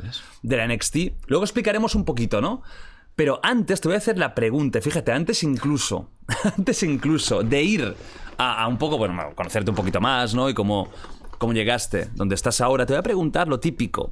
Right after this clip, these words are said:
Speaker 2: Bueno, para los que no sepáis, el wrestling es ese, es que no, claro, es, es de, te preguntaré que me lo definas, porque hasta me cuesta de definir.
Speaker 1: A mí también.
Speaker 2: Ah,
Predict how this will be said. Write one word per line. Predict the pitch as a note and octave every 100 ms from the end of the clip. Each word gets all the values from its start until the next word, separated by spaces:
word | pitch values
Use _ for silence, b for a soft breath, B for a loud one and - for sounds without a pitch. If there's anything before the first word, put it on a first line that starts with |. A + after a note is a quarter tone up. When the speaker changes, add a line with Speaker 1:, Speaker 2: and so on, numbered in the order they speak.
| -
Speaker 2:
Bueno, | B2 F#2+
para | G#2
los | G#2
que | A#2+
no | C3
sepáis, | A2+ F#2+ G2
el |
wrestling | F#2 B2+ C#3+ D3
es | B2+ B2
ese, | B2+ A2+ C3 B2 - B B B
es | - -
que |
no, | C3 -
claro, | D3 B2+ G2+ -
es, | -
es | G#2
de, | D#3+ - - - - - - - - -
te | B2+
preguntaré | C#3 C#3 G3
que |
me | B3
lo |
definas, | C#3 - A3+ C3
porque | - A2+ C3
hasta | G#2+
me | C3
cuesta | C3+ F3
de | G3+
definir. | C#3+ - D#3+ E3+ A#2 -
Speaker 1:
A | F#2
mí | G2
también. | D#2+ E2
Speaker 2:
Ah, | D2+